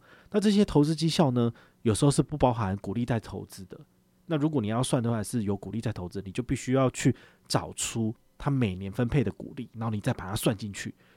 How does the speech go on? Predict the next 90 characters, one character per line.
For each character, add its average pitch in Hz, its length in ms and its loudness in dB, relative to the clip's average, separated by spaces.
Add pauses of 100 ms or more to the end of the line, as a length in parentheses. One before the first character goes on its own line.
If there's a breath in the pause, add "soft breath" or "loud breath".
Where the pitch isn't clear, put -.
所 151 160 2
以 113 100 2 (500 loud breath)
时 - 220 -4
间 170 140 6
如 175 80 6
果 131 120 6
一 151 40 8
拉 139 160 6
长 110 240 -2
成 104 300 -6
二 139 80 2
十 - 120 -4
年 98 120 -2
或 123 80 0
三 107 180 -2
十 110 120 -6
年 90 140 -8
的 95 60 -10
话， 117 100 -4
你 101 60 -6
那 120 80 -6
个 113 80 -4
表 92 180 -4
格 101 140 -6
会 110 80 0
非 110 160 -2
常 90 100 -6
的 104 100 -6
恐 - 240 -8 (100)
怖。 110 200 -4 (320 loud breath)
好， 113 140 -2
我 110 100 2
觉 151 200 8
得 - 80 0 (120 loud breath)
这 170 100 -4
对 180 100 10
我 131 80 12
来 110 100 6
讲 98 160 0
就 120 120 0
是 120 180 -2
一 110 80 2
个 95 260 -4 (160 soft breath)
很 - 180 -6 (120)
硬 139 180 0
的 95 80 -4
一 117 80 -2
堂 90 240 -8
课， - 260 -6 (140)
因 139 120 -2
为 139 180 0 (300 soft breath)
我 127 100 0
回 127 160 6
到 180 100 10
家 151 180 6
里 117 60 0
面 131 180 4
之 127 120 0
后 120 240 2
呢， 104 120 0
我 92 120 -2
当 127 120 0
然 113 100 2
就 120 120 -2
是 - 20 2
要 127 140 4
自 127 160 -4
己 107 80 -2
想 98 140 -4
办 117 120 -4
法 92 80 -2
去 123 120 -6
找 92 180 -6
到 110 120 -2
这 117 100 -6
个 101 80 -2
数 101 220 -4
字， 226 140 -8 (220 loud breath)
然 - 20 -14
后 117 100 0
把 107 100 -4
它 107 60 -2
编 113 200 0
转 95 180 -6
出 - 180 -8
来， 98 140 -10
然 107 100 -10
后 120 80 -6
隔 104 220 -2
天 120 320 2